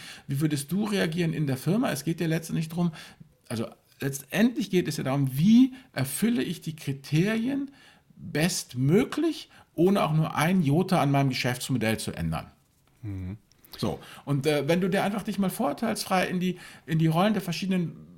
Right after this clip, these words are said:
Speaker 1: Beteiligten versetzt, ja, dann kommst du da halt schon weit. Also wie würdest du als, als Firmenmanager, ja, das ist eine Beförderung einfach, äh, schlicht und ergreifend, letzt-, am Ende des Tages ist es ja doch der Umsatz, den du machst. Wenn du Verantwortung hast für einen bestimmten Bereich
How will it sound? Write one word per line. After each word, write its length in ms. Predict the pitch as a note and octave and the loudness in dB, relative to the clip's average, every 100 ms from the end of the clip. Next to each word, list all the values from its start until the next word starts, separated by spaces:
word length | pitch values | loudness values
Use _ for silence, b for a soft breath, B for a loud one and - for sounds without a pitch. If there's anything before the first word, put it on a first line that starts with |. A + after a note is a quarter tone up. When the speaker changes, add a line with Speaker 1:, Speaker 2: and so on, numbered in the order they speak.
| E3+ | -14
Speaker 1:
Beteiligten 640 | C#3 D#3+ E3 B3+ D#4+ - C3+ | -6 -2 2 2 0 -2 -4
versetzt, 540 | C#3+ B2+ C#3+ D#3+ - | -2 0 0 -2 -2
ja, 240 | D3 F3+ B B B B | 0 0 B B B B
dann 140 | C#3+ | -2
kommst 260 | D#3+ F#3+ F#3+ | 0 0 0
du 40 | |
da 120 | E3 D3 | -2 -2
halt 180 | D3 | -4
schon 240 | - D3+ C3+ | -4 0 2
weit. 220 | A#2+ A2+ | 2 2
Also 180 | A#2 A2+ | -2 -4
wie 300 | A#2+ B2 E3+ | -6 -2 0
würdest 320 | F3+ E3 D#3 | 2 0 0
du 160 | G3+ G3 | 0 0
als, 400 | C#3 D3+ C#3+ - | 0 -2 -4 -10
als 240 | D2+ B2 | -8 -8
Firmenmanager, 680 | - A3+ A3+ G#3 G3+ G3 E3+ | 0 4 4 4 2 0 -2
ja, 120 | B2+ | -2
das 120 | D#3 | -2
ist 40 | D#3 | -2
eine 100 | C3+ | -4
Beförderung 400 | F3 G#3+ G#3+ G3+ | 0 0 0 -2
einfach, 320 | F3+ F#3 E3+ B B B | -2 -4 -6 B B B
äh, 100 | - | -6
schlicht 260 | C#3+ - F3 | -4 -2 -2
und 60 | E3+ | -2
ergreifend, 400 | D#3 D3 D3+ - - | -2 -2 -4 -12 -14
letzt-, 320 | - B2+ C3+ - | -4 -4 -4 -6
am 100 | A#2+ | -4
Ende 220 | E3 F#3 | 0 0
des 200 | D#3+ - | -2 -2
Tages 480 | D3 D3+ D3+ C#3+ - - - | 2 2 2 -4 -10 -20 -6
ist 140 | E3 | -4
es 120 | D#3 C#3 | -2 -2
ja 100 | B2+ | 0
doch 200 | C#3 C#3 | 0 -2
der 180 | C3 | -2
Umsatz, 320 | A2+ A2 G2 - | 0 0 0 -4
den 140 | G2 | -4
du 60 | F#2+ | -4
machst. 220 | F2 - | -4 -4
Wenn 80 | A2 | -6
du 60 | |
Verantwortung 720 | A2 - D3+ E3+ E3 D#3 C#3+ C3+ B B B | -4 -2 0 0 0 0 -2 -8 B B B
hast 240 | D3 D3 | -4 -2
für 60 | D#3 | -2
einen 60 | |
bestimmten 380 | B2+ D#3 D3+ A#2 | -2 0 0 0
Bereich 440 | A2+ A2+ F3 F3+ | 0 4 4 2